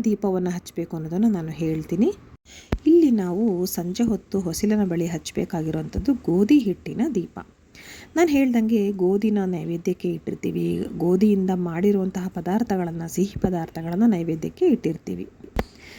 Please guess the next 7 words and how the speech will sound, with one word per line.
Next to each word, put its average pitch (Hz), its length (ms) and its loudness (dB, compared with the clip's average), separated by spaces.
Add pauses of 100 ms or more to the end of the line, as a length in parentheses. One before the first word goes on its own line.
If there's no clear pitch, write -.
(240)
ಗೋಧಿನೇ 269 640 4
ಯಾಕೆ 180 400 -4
ಅಂತ 160 240 -10
ಹೇಳಿದ್ರೆ, 185 600 -2
ಗೋಧಿ 226 440 4
ಕಾಳು 170 360 -4
ಬಂದು 190 680 0